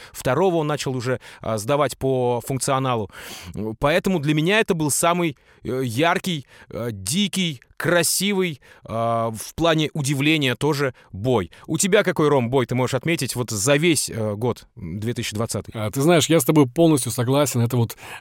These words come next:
Speaker 2: было просто ярчайшее событие.
Speaker 1: Не сговаривайся,
Speaker 2: То есть,
Speaker 1: ребят, не
Speaker 2: опять-таки,
Speaker 1: сговаривайся, кстати, вообще.
Speaker 2: Да, не сговариваюсь. А, и Шульский, опять-таки, это открытие тоже топ-дога. Но еще хочу отметить бой, э, Сивова и Чуршанбе. <laughs> Тоже такое противостояние долгожданное,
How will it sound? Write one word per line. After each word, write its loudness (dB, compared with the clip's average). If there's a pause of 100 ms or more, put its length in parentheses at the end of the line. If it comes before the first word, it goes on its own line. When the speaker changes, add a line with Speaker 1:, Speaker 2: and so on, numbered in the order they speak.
Speaker 2:
было 2
просто 2
ярчайшее -2
событие. 2
Speaker 1:
Не 4
сговаривайся, 4
Speaker 2:
То 4
есть, 0
Speaker 1:
ребят, -2
не -2
Speaker 2:
опять-таки, -4
Speaker 1:
сговаривайся, 0
кстати, -10
вообще. -10
Speaker 2:
Да, 2
не 4
сговариваюсь. 4 (300)
А, 4
и 2
Шульский, 2
опять-таки, -4
это 0
открытие 2
тоже 2
топ-дога. 2 (320)
Но 8
еще 2
хочу 2
отметить 0
бой, 6 (320)
э, 2
Сивова 4
и 0
Чуршанбе. 0
<laughs> -8
Тоже 8 (720)
такое 6
противостояние 2
долгожданное, 0